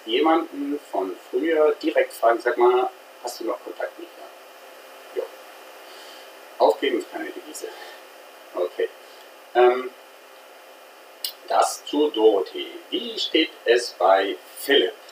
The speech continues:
Da ist die Situation ganz eine andere. Das letzte Mal habe ich ja gesagt, er hat sich auf LinkedIn nicht gemeldet. Ich bin dann auf Xing rüber gewechselt, habe da ebenfalls ihn angefunkt, kam auch nichts. Und dann habe ich ja gesagt,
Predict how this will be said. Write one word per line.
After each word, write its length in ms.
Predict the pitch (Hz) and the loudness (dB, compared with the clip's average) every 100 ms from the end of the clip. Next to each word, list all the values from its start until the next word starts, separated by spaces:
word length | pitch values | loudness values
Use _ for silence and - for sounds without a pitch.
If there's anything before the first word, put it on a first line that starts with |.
| - | -2
Da 420 | 127 139 147 - | 4 6 6 2
ist 200 | - 143 - | -4 -6 -6
die 80 | |
Situation 680 | 135 131 127 123 127 120 117 113 - | -6 2 2 4 2 2 -2 -6 -4
ganz 320 | - 370 - | -2 -2 -2
eine 140 | - | -2
andere. 320 | - - - - | -2 0 2 2
Das 160 | - | 2
letzte 320 | - - - | 2 2 4
Mal 160 | 180 151 | 4 6
habe 100 | 151 | 4
ich 80 | 147 | 4
ja 100 | 127 | 4
gesagt, 400 | 117 - 139 - - - - - - - | 6 6 6 2 -8 -20 -20 -20 -20 -2
er 280 | - 120 117 | 6 6 6
hat 140 | 117 110 | 2 -4
sich 180 | - | -8
auf 220 | 117 110 107 - | -4 -4 -4 -8
LinkedIn 440 | - 180 - 127 | 0 0 0 0
nicht 180 | 120 - | 0 0
gemeldet. 520 | - 110 120 - - - | -6 -2 0 0 -2 -4
Ich 140 | - - | -14 -10
bin 180 | - 117 | -6 -4
dann 180 | - | -4
auf 160 | - - - | -4 -6 -10
Xing 220 | - 151 | -8 0
rüber 280 | 180 175 165 | 2 4 4
gewechselt, 480 | 151 147 143 - 131 | 2 -2 -2 -6 -14
habe 120 | - - | -18 -10
da 300 | - - 349 | -8 -6 -8
ebenfalls 400 | - - - - | -8 -2 -2 -2
ihn 120 | - | -6
angefunkt, 400 | 359 370 - 311 - | -6 -6 -6 -10 -10
kam 100 | - - | -14 -6
auch 200 | - - - | -2 0 -2
nichts. 200 | 311 - - | -6 -8 -16
Und 100 | - | -10
dann 120 | - | -6
habe 100 | 359 - | -6 -6
ich 80 | - | -14
ja 60 | - - | -16 -10
gesagt, 300 | - 139 | 0 0